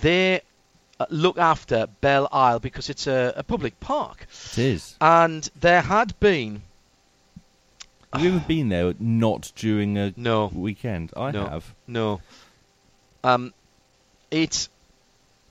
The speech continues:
Speaker 1: it's better than it used to be. Uh, and if you speak to anybody from the area, they will tell you that it used to be a pretty horrid place to go any time that this, the racing wasn't there. Roger Penske deserves a lot of credit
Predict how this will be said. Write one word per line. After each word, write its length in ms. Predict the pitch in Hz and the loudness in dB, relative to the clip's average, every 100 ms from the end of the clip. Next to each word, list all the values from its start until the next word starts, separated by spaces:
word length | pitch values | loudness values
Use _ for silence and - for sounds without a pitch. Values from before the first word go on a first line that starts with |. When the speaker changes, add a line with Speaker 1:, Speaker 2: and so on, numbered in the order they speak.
| _ _ _ _ - - - - - - _ - - _ _ _ - | _ _ _ _ -18 -14 -14 -14 -20 -20 _ -20 -20 _ _ _ -2
Speaker 1:
it's 180 | 190 - | -2 4
better 300 | 214 214 208 | 6 6 6
than 100 | 208 | 4
it 100 | 175 | 2
used 320 | 185 180 - | 2 0 -2
to 60 | 151 | -4
be. 380 | 123 107 95 - | -2 -2 -4 -8
Uh, 100 | 131 | -4
and 140 | 165 | -2
if 240 | 180 185 - | -2 -4 -4
you 80 | 214 | -6
speak 240 | - 196 | -4 -4
to 140 | - | -4
anybody 360 | 175 175 175 165 | -6 -4 -6 -6
from 180 | 160 156 | -6 -6
the 140 | 151 | -4
area, 320 | 147 135 120 | -2 0 -2
they 180 | 110 139 | -2 -2
will 160 | 135 139 | -2 -4
tell 280 | - 135 127 | -2 -4 -2
you 220 | 113 107 | -4 -4
that 160 | 120 | -4
it 100 | 120 | -6
used 360 | 131 127 151 - | -6 -4 -4 -6
to 40 | |
be 160 | - 139 | -6 -6
a 60 | 120 | -6
pretty 220 | 139 135 | -8 -10
horrid 380 | - 143 123 - | -2 -2 -2 -4
place 320 | 131 120 - | -4 -4 -4
to 100 | 117 | -8
go 400 | - 120 107 87 - - - - | -4 -2 -4 -8 -18 -20 -20 -10
any 180 | 117 123 | -8 -8
time 320 | - 131 120 | -4 -2 -2
that 120 | 117 | -6
this, 200 | 113 - | -10 -10
the 160 | - 120 | -8 -4
racing 380 | 120 117 123 113 | -4 -4 -8 -8
wasn't 280 | 113 113 | -8 -8
there. 160 | 104 101 | -10 -6
Roger 280 | 120 165 202 | -4 -4 -6
Penske 440 | 175 151 - 110 | -8 -8 -10 -14
deserves 440 | 104 110 139 120 131 | -14 -4 0 0 0
a 40 | |
lot 180 | 123 135 | -2 -2
of 80 | - | -2
credit 380 | 120 101 - | -6 -6 -8